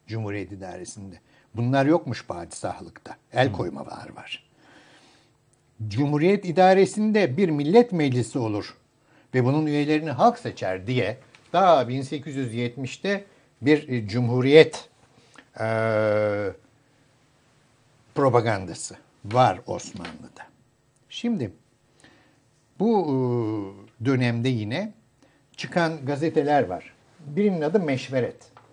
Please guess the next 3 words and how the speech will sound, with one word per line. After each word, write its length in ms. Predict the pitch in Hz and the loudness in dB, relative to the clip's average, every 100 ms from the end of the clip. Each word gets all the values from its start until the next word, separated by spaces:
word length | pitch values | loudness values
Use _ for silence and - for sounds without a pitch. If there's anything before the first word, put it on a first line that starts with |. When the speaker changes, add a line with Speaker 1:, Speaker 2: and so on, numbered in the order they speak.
| _ _ _ _ | _ _ _ _
Speaker 1:
Şimdi 340 | - 160 156 - - _ _ _ _ _ _ _ - | -8 -6 -6 -8 -20 _ _ _ _ _ _ _ -6
Meşveret, 720 | 135 170 - 156 170 208 - _ _ _ _ _ _ _ _ _ _ _ _ _ _ _ _ _ - | -2 -2 2 2 2 -2 -16 _ _ _ _ _ _ _ _ _ _ _ _ _ _ _ _ _ -6
e, 920 | 123 123 123 123 123 120 123 120 117 | -2 0 2 2 0 0 -2 -4 -6